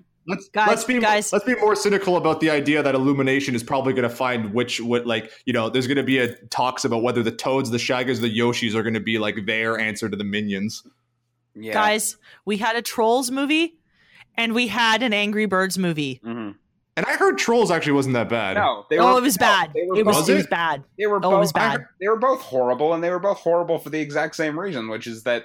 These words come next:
Speaker 3: there's no story there, and there's no character there. There's just imagery.
Speaker 1: Wa-,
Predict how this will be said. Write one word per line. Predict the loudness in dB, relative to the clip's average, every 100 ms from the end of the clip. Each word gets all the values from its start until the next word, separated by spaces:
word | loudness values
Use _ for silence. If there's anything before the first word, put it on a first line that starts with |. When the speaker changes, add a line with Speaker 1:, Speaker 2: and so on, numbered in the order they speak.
| -8 -6
Speaker 3:
there's | -4 -6 -6
no | -6 -4 -6
story | -10 -8 -6 -4 -6
there, | -8 -10 -10 -12 -12
and | -10
there's | -8 -6
no | -8
character | -8 -6 -6 -6 -10 -12
there. | -12 -14 -14
There's | -12 -12
just | -12 -14
imagery. | -12 -12 -12 -14 -8
Speaker 1:
Wa-, | -8